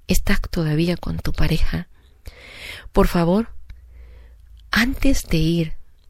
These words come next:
a preguntarle a la comadre, a la vecina, a tu compañera, pregúntale a Dios. Existen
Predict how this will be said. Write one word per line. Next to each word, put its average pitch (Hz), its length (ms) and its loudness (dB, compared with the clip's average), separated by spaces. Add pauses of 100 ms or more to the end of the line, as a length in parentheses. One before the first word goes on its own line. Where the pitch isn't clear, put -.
(120)
a - 100 -8
preguntarle 156 800 0 (200)
a - 80 -8
la - 120 4
comadre, 175 500 0
a 160 40 4
la 160 100 0
vecina, 165 680 -4 (1040)
a - 80 -6
tu - 140 2
compañera, 160 680 -2
pregúntale 190 560 2
a - 60 -4
Dios. - 400 -10 (1040)
Existen - 600 4